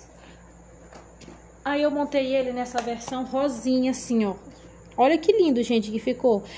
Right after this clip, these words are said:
Só que nessa versão aqui eu coloquei o laço fácil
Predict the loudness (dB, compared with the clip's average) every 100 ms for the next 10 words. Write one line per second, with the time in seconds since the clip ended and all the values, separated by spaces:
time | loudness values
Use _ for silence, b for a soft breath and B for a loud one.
0 | B 2 4 4 4 2 4 4 4 2
1 | 0 4 4 6 4 6 4 4 2 0
2 | -2 2 2 2 -4